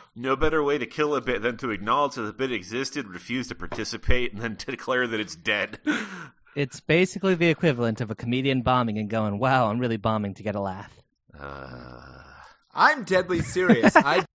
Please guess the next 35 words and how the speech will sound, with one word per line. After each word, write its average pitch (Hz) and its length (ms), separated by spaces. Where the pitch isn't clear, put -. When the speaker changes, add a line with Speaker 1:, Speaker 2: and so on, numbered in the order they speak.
Speaker 3:
a 147 100
couple 175 320
of 180 120
things 170 240
that 175 100
were 160 100
interesting 147 480
about 147 240
this. - 200
He 160 160
spends, - 680
like, 139 260
Sheldon 165 400
spends 165 300
his 156 120
time 151 300
with 143 160
a 123 80
different 139 460
group 139 240
of 127 120
people 135 360
than 127 160
he 123 160
normally 123 440
spends 120 480
the 120 140
episodes 123 560
interacting 117 600
with. 95 280
You 123 100
know, 113 160
it's 117 140
basically, 131 560
a, 120 180